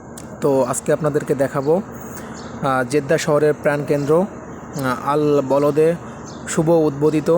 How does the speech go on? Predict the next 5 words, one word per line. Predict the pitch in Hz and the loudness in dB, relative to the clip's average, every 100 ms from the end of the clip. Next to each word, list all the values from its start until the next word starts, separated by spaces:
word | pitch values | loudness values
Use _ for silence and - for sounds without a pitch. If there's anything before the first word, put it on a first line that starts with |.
| 196 - | 2 -2
নতুন | 165 170 160 156 | -2 0 2 2
আমাদের | 143 143 139 139 | 0 0 0 2
এই | 139 131 123 | 2 2 0
ব্রাঞ্চ | 135 135 160 - - - - 135 | 0 0 0 -4 -8 -14 -12 -4
আলবেকটি। | 135 135 135 - 156 | -2 0 -2 0 -2